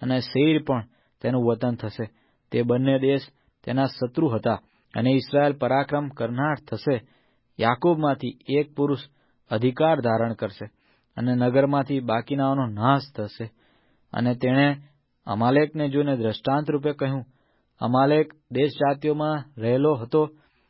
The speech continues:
પણ છેવટે તેનો વિનાશ થશે." અને તેણે કેનીઓને જોઈને દ્રષ્ટાંત રૂપે કહ્યું, "તારું રહેઠાણ મજબૂત છે, અને તારો માળો ખડકમાં બંધાયેલો છે,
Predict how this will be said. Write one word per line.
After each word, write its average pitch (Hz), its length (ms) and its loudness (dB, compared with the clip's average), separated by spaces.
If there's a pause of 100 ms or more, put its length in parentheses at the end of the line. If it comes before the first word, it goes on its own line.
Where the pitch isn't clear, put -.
(520)
પણ 151 240 2
છેવટે 151 520 0
તેનો 147 340 -2
વિનાશ 127 400 -2 (120)
થશે." 135 480 -2 (440)
અને 139 220 2
તેણે 139 340 0
કેનીઓને 143 600 0
જોઈને 135 320 0
દ્રષ્ટાંત 127 540 -2
રૂપે 143 240 -2
કહ્યું, 139 340 -2 (480)
"તારું 135 320 4
રહેઠાણ 139 400 0 (160)
મજબૂત 117 460 0
છે, 113 280 -6 (480)
અને 139 160 0
તારો 139 320 2
માળો 131 440 2 (260)
ખડકમાં 131 500 -2
બંધાયેલો 120 560 2
છે, 117 200 -10